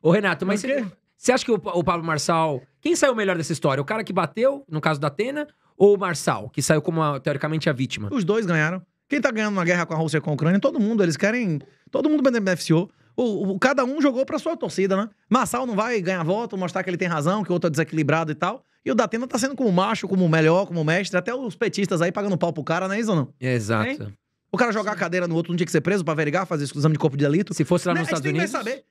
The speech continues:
Speaker 2: A gente nem vai saber, porque não, não levou todo mundo pra delegacia pra fazer exame, não é isso ou não?
Speaker 1: Exato.
Speaker 2: Hein?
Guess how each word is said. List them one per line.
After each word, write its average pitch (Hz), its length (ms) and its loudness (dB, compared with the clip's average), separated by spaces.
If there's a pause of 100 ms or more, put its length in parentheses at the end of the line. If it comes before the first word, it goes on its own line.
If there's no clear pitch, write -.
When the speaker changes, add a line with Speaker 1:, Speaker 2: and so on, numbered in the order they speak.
Speaker 2:
A - 60 -6
gente 311 100 -6
nem 339 100 0
vai 339 120 2
saber, 254 260 -4
porque 269 160 -6
não, 247 160 -2
não 214 160 2
levou 208 180 2
todo 196 140 -2
mundo 196 100 0
pra 185 100 2
delegacia 196 420 0
pra 175 80 -4
fazer 190 100 2
exame, 208 260 2
não 240 80 2
é 247 40 4
isso 269 120 0
ou 214 60 2
não? 165 140 -4 (100)
Speaker 1:
Exato. 117 360 0
Speaker 2:
Hein? 262 100 -4